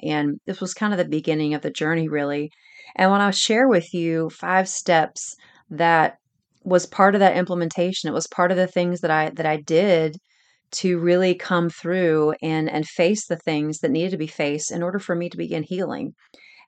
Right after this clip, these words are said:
and accepting who I am and who I am in Christ. The first step that I, I wanna share with you is,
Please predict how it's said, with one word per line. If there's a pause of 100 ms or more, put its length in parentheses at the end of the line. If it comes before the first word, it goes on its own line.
and
accepting (100)
who
I
am
and
who
I
am
in
Christ. (540)
The
first
step
that
I,
I
wanna
share
with
you
is,